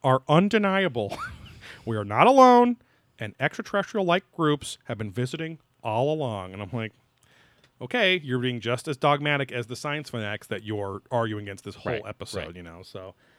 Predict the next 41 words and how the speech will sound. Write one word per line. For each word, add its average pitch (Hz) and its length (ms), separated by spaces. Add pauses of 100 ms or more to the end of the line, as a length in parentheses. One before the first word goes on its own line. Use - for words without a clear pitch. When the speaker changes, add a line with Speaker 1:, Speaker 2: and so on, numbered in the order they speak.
(140)
Speaker 1:
um, 113 300
I 131 80
think 156 200
this 214 160
episode 147 240
was 120 100
back 127 200
to - 60
five 110 340
segments 92 340
instead 95 160
of - 60
six. - 280
We 120 60
didn't 127 120
Speaker 2:
Hmm. 120 60
Speaker 1:
get, 113 60
like, 113 140
a 110 40
dumb 104 320
stinger 104 420
in 98 80
here. 95 340 (420)
Um, 101 520 (300)
and 165 140
it's 170 100
nice. 151 200
It 139 140
felt 170 300
a 165 40
little 139 280
meatier. 120 460
It 98 60
felt 135 140
like 131 120
they 123 100
spent 131 300
a 120 40
little 117 240
more 165 180
time, 131 560